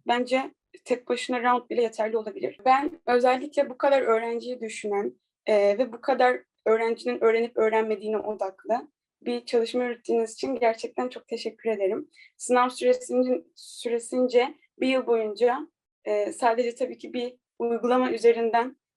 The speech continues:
e, haberleştik. Yani haberleşemedik ama orada var olduk ve ister istemez bir platformda birleştik gibi oldu.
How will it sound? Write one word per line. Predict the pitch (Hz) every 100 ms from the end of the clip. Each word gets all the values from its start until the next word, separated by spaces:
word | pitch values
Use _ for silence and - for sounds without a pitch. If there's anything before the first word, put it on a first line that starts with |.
| _ -
e, | 214 208
haberleştik. | 208 208 208 196 196 - -
Yani | 208
haberleşemedik | 208 214 220 220 233 247 196 -
ama | 269
orada | 202 226 214 226 - _ -
var | 240 233
olduk | 196 196 -
ve | 220
ister | 220 247 220
istemez | - 196 220 277 - _ -
bir | 240 - -
platformda | 240 220 - 220 214 214 196
birleştik | 214 202 214 - 330 -
gibi | 208 190
oldu. | 185 185 - 320 349